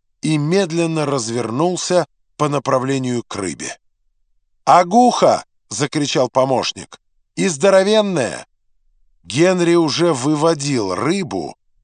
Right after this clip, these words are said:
и вся она видна была за кормой, причудливо вытянутая в длину, с полосами на спине, четко темневшими в синеве прозрачных верхних слоев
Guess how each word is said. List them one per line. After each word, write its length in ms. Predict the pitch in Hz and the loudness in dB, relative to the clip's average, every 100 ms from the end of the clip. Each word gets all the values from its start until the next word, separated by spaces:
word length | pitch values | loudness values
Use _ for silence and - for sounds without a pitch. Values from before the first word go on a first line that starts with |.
| - | -6
и 140 | 156 | -4
вся 360 | - - 185 185 | -4 -2 0 0
она 180 | 180 165 | 0 -2
видна 460 | 147 117 139 170 | -4 -6 0 0
была 280 | 151 151 143 | 0 -2 -2
за 200 | 113 127 | -4 -6
кормой, 640 | - 117 117 151 185 156 _ _ _ _ | -4 -2 0 0 0 -2 _ _ _ _
причудливо 840 | - 156 139 - 196 160 147 170 165 | -6 -6 -6 -6 -6 -6 -2 0 0
вытянутая 880 | 131 110 165 - 117 110 - 110 104 | -2 -4 -4 -4 -6 -6 -4 -4 -4
в 100 | 82 | -8
длину, 680 | 98 113 110 139 170 135 - _ _ - | -6 -6 -4 -2 -2 -2 -6 _ _ -14
с 200 | - - | -12 -8
полосами 680 | 151 147 120 104 - 113 | -2 0 0 -2 -4 -6
на 160 | 107 107 | -4 -6
спине, 640 | - - 107 117 165 160 - _ _ _ - | -6 -8 -8 -2 -2 -2 -6 _ _ _ -12
четко 560 | - - 185 190 - 160 | -4 0 0 0 -4 -4
темневшими 920 | - 143 123 156 151 - 151 151 131 _ _ - | -4 -4 -2 -2 -2 -4 -4 -4 -6 _ _ -14
в 100 | - | -8
синеве 560 | - 151 143 127 156 | -4 -2 -2 -2 -2
прозрачных 920 | - 127 127 113 135 143 - 131 117 | -2 -2 0 0 0 0 -6 -8 -8
верхних 480 | 107 143 127 - 120 | -4 -4 -4 -8 -10
слоев 560 | - - 120 120 127 | -8 -4 -4 -2 -4